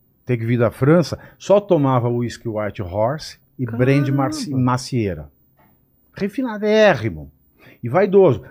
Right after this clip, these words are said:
Speaker 1: Tanto é que muitos coronéis pagavam pra, pra cordelistas fazerem os cordéis enaltecendo a bravura dele.
Speaker 2: Entendi.
Speaker 1: Porque ele era super vaidoso. E quando o cordelista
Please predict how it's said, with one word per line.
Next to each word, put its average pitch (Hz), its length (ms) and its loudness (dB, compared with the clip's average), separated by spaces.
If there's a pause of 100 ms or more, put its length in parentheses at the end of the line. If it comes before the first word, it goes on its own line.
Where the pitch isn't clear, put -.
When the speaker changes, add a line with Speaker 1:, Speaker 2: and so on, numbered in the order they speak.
(140)
Speaker 1:
Tanto 196 360 2
é 185 140 6
que 147 500 0
muitos 196 380 0
coronéis 131 580 0
pagavam 165 720 0
pra, 123 180 -6 (640)
pra 139 140 -2
cordelistas 135 1000 -2
fazerem 143 460 -2
os 170 140 -8
cordéis 143 480 -6
enaltecendo 180 720 -6
a 190 60 0
bravura 185 480 0
dele. 147 500 0
Speaker 2:
Entendi. 113 460 -6 (280)
Speaker 1:
Porque - 180 -20
ele 95 80 -10
era 135 120 -8
super - 380 -12
vaidoso. 80 580 -14 (880)
E - 60 -14
quando 127 320 2
o 117 40 -6
cordelista 101 880 -6